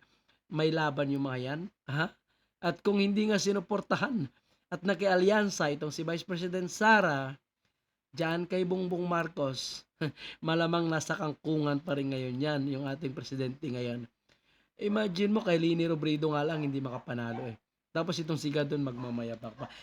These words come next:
Naku, Gadon, hindi ka nga pinapanalo ng mga loyalista eh. Ngayon, hihirit ka pa. Ayan, karma sa'yo.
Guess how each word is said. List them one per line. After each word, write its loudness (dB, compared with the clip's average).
Naku, 2
Gadon, 6
hindi 4
ka 2
nga 2
pinapanalo 2
ng 0
mga -2
loyalista -4
eh. -4
Ngayon, 0
hihirit -2
ka -8
pa. -4
Ayan, 2
karma 2
sa'yo. -2